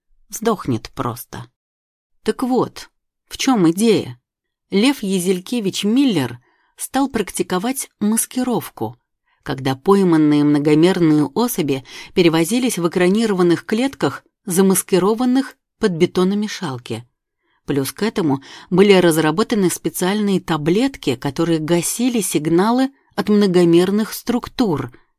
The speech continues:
не позволяя сканерам обнаружить такое существо. Как только проект Сахаров стал маскировать пойманных особей и давать волшебную таблетку этим пойманным особям,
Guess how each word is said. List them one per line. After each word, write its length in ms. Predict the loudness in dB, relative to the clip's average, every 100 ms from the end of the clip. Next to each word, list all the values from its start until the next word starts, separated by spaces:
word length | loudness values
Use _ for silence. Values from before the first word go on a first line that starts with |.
| -4
не 200 | 0 2
позволяя 560 | 0 -2 0 2 0
сканерам 640 | -4 -4 -2 0 0 0 -2 -6 -20 -4
обнаружить 840 | 0 2 2 2 0 0 -4 -6 -8
такое 360 | -8 -2 -2
существо. 760 | -2 -6 -6 -10 -8 -8 -8 -12 _ _ -10
Как 180 | -10 -2
только 320 | -2 0 -4
проект 500 | -2 -2 -2 -6 -16
Сахаров 600 | -14 -4 -4 -2 -4 -4
стал 320 | -6 -2 0
маскировать 680 | 0 -2 -2 -2 0 -2 -4
пойманных 540 | -2 0 2 0 -2 -4
особей 520 | -4 -2 -2 -6 -6 -10 -18 -16 -8
и 80 | 0
давать 360 | 0 2 -2
волшебную 720 | -2 -4 -4 -4 -2 0 0
таблетку 680 | 0 -2 -2 -4 -4 -6 -6 -8 _ _ -8
этим 300 | -4 0 0
пойманным 520 | 2 2 2 0 -2
особям, 560 | -2 -6 -6 -6 -8 -10